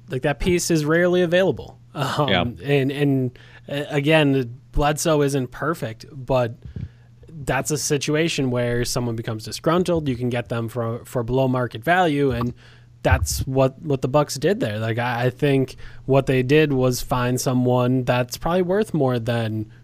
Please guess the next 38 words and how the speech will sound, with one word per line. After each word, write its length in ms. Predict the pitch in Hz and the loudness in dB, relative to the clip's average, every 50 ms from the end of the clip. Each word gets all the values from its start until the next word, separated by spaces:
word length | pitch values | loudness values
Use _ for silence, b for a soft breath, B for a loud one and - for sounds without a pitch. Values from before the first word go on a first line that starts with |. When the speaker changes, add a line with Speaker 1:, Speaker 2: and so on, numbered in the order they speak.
| B - | B -2
Speaker 1:
Greg 200 | - 131 131 123 | 0 2 2 2
Monroe's 340 | 123 120 123 120 117 113 | 2 0 0 0 0 0
expiring 360 | 117 117 - - 120 117 113 110 | -2 -2 -4 -4 -2 -2 -2 -4
contract 600 | 120 113 113 110 110 - 113 110 110 110 - - | -4 -6 -6 -6 -6 -6 -4 -4 -6 -4 -4 -4
and 240 | 120 110 110 110 B B B B B | -2 -2 -2 -4 B B B B B
a 80 | - 113 | -10 -6
first 300 | - - 123 117 - - | -2 -2 -2 0 -2 -2
and 100 | 120 113 | -4 -4
a 20 | |
second. 340 | - - 127 113 110 - 110 | -4 -4 -4 -6 -6 -6 -4
Like, 160 | 117 123 131 | -2 -2 0
I, 200 | 143 135 - - | 0 0 0 -2
I 40 | 160 | -2
think 200 | 160 - 175 170 | 0 0 0 2
he 140 | 170 180 190 | 2 2 2
is 120 | 185 185 | 2 2
probably 220 | - - 135 123 117 | 0 -2 -2 -2 -2
worth 260 | 113 113 113 107 - | -2 -2 -4 -4 -4
more 160 | 113 110 110 | -6 -6 -6
than 120 | 104 107 | -6 -6
that. 240 | 110 110 107 110 - | -8 -8 -10 -8 -2
But 260 | - 202 190 175 139 | 0 0 0 0 -2
at 140 | - - 156 | -8 -8 -6
the 60 | 156 | -6
same 260 | 135 - 170 156 147 139 | -2 0 0 0 0 0
time, 420 | - 185 185 175 165 151 143 139 B B B B B B B B B B - - - - - - | 0 0 2 4 4 4 2 0 B B B B B B B B B B -20 -20 -18 -18 -16 -8
he's 260 | - 143 139 131 131 | -4 -2 -2 -2 -2
not, 340 | 139 147 143 139 139 139 - - - - - - - - - - - | -2 -2 0 0 -2 -2 -4 -10 -18 -20 -20 -20 -20 -20 -20 -16 -8
he's 220 | 165 139 135 135 | -6 -4 0 2
not 220 | 147 151 156 147 123 - - | 2 2 2 0 -2 -8 -8
Giannis's 520 | 139 135 139 143 147 143 127 143 131 117 | -4 -2 0 2 2 0 0 -2 0 2
running 240 | 135 143 147 123 107 | 2 4 4 2 0
mate. 180 | 95 95 - 131 | -4 -8 -6 -4
Like, 140 | 127 123 | -4 -2
he's 160 | 120 139 135 131 | 0 0 2 2
not 240 | 143 139 147 139 | 4 2 2 2
that 180 | - 147 143 - | 0 0 0 0
guy. 340 | - 147 151 151 - - | -2 -2 -2 -4 -4 -8